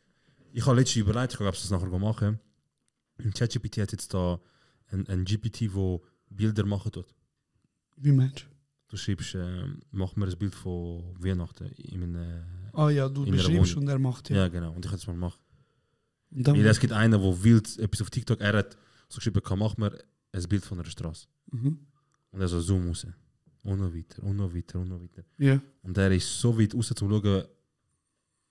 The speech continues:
Speaker 1: wie weit er kann rauskommen und was es zeichnet.
Speaker 2: Ja.
Speaker 1: Und dann ist aus unserer Galaxie raus und raus und raus. Boah,
Speaker 2: Ja.
Speaker 1: es hat krank ausgesehen.
Speaker 2: Krass.
Speaker 1: Das ist schon am Trippen, Bro. Sag
Speaker 2: Das
Speaker 1: dir,
Speaker 2: ist
Speaker 1: ich, ich
Speaker 2: schon
Speaker 1: hab das,
Speaker 2: wild.
Speaker 1: ich hab das gesehen und ich so, „Ey, Mann,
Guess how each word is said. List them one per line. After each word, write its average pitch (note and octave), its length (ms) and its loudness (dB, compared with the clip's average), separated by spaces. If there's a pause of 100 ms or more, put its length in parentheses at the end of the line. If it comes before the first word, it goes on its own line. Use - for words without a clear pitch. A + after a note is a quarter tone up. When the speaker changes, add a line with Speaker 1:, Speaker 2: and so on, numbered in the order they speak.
(680)
Speaker 1:
wie F#2+ 160 -6
weit G2+ 160 0
er F#2+ 60 -2
kann G2+ 200 2
rauskommen A#2 400 0
und - 20 0
was F2 120 -2
es F2+ 100 -4
zeichnet. - 440 -6 (140)
Speaker 2:
Ja. C#3+ 220 6 (360)
Speaker 1:
Und - 160 -16
dann F2+ 120 2
ist - 200 -6
aus G#2+ 140 -2
unserer F2+ 720 -2 (220)
Galaxie F#2 520 -2
raus F2 200 -8
und G#2+ 300 -6
raus G2+ 200 -6
und G2 140 -6
raus. G2+ 100 -10
Boah, A2+ 140 -8
Speaker 2:
Ja. C#3 80 0
Speaker 1:
es - 80 -8
hat F2 120 -10
krank F2 280 -6
ausgesehen. - 320 -16
Speaker 2:
Krass. - 540 -12 (540)
Speaker 1:
Das - 100 -12
ist - 0 -
schon F#2 140 -4
am F2 80 -4
Trippen, F#2 280 0
Bro. E2 120 -10
Sag F2 140 -10
Speaker 2:
Das G2 100 4
Speaker 1:
dir, G2 60 6
Speaker 2:
ist F#2 60 4
Speaker 1:
ich, A2 60 2
ich A2+ 80 4
Speaker 2:
schon C3 100 6
Speaker 1:
hab A2+ 80 6
das, B2+ 120 6
Speaker 2:
wild. - 300 -6
Speaker 1:
ich A2 120 4
hab A#2+ 80 8
das G2 160 4
gesehen A#2+ 240 4
und G#2+ 40 2
ich G2+ 80 0
so, - 200 -4
„Ey, F#2+ 380 2
Mann, E2 200 -6